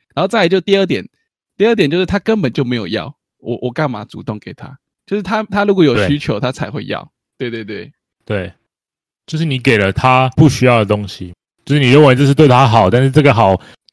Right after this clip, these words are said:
Speaker 2: 这好就是对人家来讲是不要的，他不需要你，他不需要这份好，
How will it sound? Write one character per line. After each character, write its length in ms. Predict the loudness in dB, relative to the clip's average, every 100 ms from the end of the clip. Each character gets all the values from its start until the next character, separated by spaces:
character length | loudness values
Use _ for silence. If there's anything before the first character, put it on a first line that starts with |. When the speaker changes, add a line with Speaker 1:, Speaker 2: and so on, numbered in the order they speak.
| 0
Speaker 2:
这 140 | 2
好 280 | 4 4 4
就 80 | 2
是 80 |
对 160 | 4 4
人 100 | 4
家 120 | 2
来 120 | 0
讲 160 | 0 -4
是 60 | -4
不 200 | -2 0
要 200 | -2 -4
的， 80 | -6
他 100 | -2
不 140 | -2
需 160 | -2 -2
要 160 | -4
你， 240 | -6 -12 -14 _ -4
他 120 | -4
不 160 | -2
需 120 | 0 0
要 120 | 0
这 160 | -2
份 140 | -4 -6
好， 260 | -6 -12